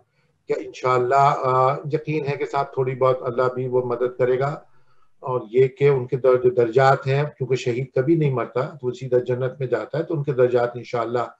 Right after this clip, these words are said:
अ, बुलंदी दर्जात होंगे। आप अपनी राय से हमें ज़रूर मुतला कीजिएगा, इसलिए कि आपकी राय हमारे लिए बहुत अहमियत रखती है, हमें अपने प्रोग्राम को बेहतर करने में आपकी आरा से बड़ी मदद मिलती है।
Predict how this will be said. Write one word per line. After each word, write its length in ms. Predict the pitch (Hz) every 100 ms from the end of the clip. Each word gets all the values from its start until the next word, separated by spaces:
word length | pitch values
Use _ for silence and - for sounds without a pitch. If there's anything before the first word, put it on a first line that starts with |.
| _ _ _ _
अ, 100 | 135
बुलंदी 420 | 127 123 123 127
दर्जात 440 | 131 123 123 123 -
होंगे। 280 | 120 139 196 _ _ _ _ _ 131
आप 180 | 135 147
अपनी 260 | 139 151
राय 260 | 135 135 143
से 120 | -
हमें 220 | 139 139
ज़रूर 240 | 120 123 135
मुतला 360 | 135 139 139
कीजिएगा, 480 | 139 143 127 147 170
इसलिए 320 | 170 - 143
कि 120 | 135
आपकी 480 | 143 123 123 - 147
राय 280 | 127 131 135
हमारे 440 | 139 123 120 123
लिए 140 | 131 131
बहुत 360 | 104 117 127
अहमियत 300 | 131 127 135 -
रखती 280 | 120 - 131
है, 280 | 143 135 - _ _ _
हमें 220 | 135 143 147
अपने 220 | - 139
प्रोग्राम 400 | 139 127 127 131
को 140 | 160
बेहतर 380 | 135 123 139 170
करने 360 | 165 131 131 135
में 260 | 139 139
आपकी 440 | - 117 123 - 135
आरा 320 | 117 120 139
से 300 | 135 135 143
बड़ी 220 | 127 117
मदद 300 | 117 113 151 139
मिलती 240 | 127 -
है। 240 | 147 202